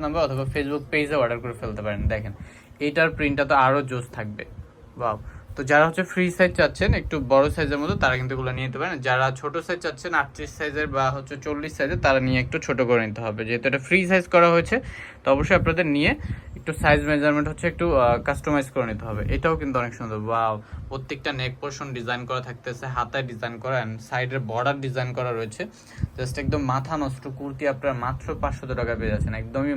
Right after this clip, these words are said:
মাথা নষ্ট এক কথায়। এই যে এটাও কিন্তু অনেক সুন্দর, ডিজাইনগুলো দেখবেন just একটু, ভিডিওটা সম্পূর্ণ দেখার ট্রাই করবেন, কারণ অনেকগুলো কুর্তির ডিজাইন আছে, সবগুলো এক এক করে ওপেন করে দেখাবো।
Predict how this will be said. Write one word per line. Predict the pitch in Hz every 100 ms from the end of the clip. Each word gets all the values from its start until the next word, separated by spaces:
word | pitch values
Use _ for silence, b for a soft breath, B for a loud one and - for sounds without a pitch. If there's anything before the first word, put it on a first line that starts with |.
| 120
মাথা | 131 139 135
নষ্ট | 110 - 110
এক | 107 -
কথায়। | 104 - - B B B B B 117
এই | 113
যে | 123
এটাও | 135 135
কিন্তু | 131 120
অনেক | 117 107
সুন্দর, | 113 107 104 113
ডিজাইনগুলো | 120 123 139 143 147 143 123
দেখবেন | 110 127 123
just | 123 - 120
একটু, | - - B B B - 120
ভিডিওটা | 139 156 170 165
সম্পূর্ণ | 160 143 139 160 143
দেখার | 131 139 131
ট্রাই | 135 120
করবেন, | 127 156 151
কারণ | 131 127
অনেকগুলো | 135 127 139 135 139
কুর্তির | 135 143 123
ডিজাইন | 113 120 120
আছে, | 151 147
সবগুলো | 139 120 127 127
এক | 123 131
এক | 139
করে | 131 117
ওপেন | 120 117
করে | 117
দেখাবো। | 107 101 107